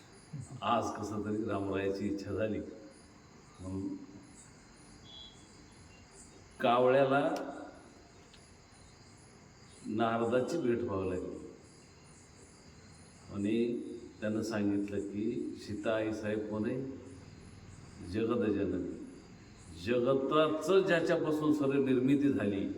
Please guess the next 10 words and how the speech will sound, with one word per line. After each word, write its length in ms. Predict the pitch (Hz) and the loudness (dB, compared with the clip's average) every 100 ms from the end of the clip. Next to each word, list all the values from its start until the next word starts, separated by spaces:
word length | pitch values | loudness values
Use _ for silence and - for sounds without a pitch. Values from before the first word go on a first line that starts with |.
| - - - - - - 120 | -10 -14 -16 -18 -18 -6 2
ती 160 | 131 | 6
आदिमाया 520 | 117 107 117 113 110 104 | 6 4 4 4 2 0
शक्ती 580 | 104 - - 120 120 | -2 -6 -4 0 0
जगदंबा 600 | 107 101 95 104 104 117 | 0 0 2 2 4 4
माता 420 | 123 104 101 110 120 | 2 2 2 2 0
साक्षात 1000 | 107 101 101 113 127 151 170 175 175 151 | 0 -2 -2 0 2 6 6 6 4 0
स्वरूपिणी 520 | 143 139 135 131 120 | 2 2 2 0 -2
सीताई 400 | 117 110 110 104 | -2 0 0 0
साहेब 300 | 101 95 92 | 0 -2 -2
आहेत. 260 | 92 90 | -2 -4